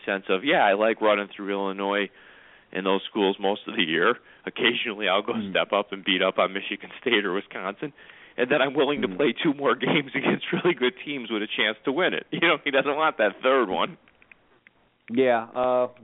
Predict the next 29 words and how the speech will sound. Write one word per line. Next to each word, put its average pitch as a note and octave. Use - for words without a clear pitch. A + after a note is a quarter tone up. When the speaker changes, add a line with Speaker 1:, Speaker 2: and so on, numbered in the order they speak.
Speaker 2:
m-, A2+
you're B2
right. G#2+
You're C3+
right. A2
We'll D3+
just F3+
have E3+
to C#3
see D3+
where C3+
this A#2+
goes. A2+
It A2+
looks C#3
like B2+
it's A2+
gonna A#2
be A2
pretty A2
successful G#2
for, G#2+
uh, G#2+
the G#2
powers A2+
that G#2
be A2
in G#2
college G2+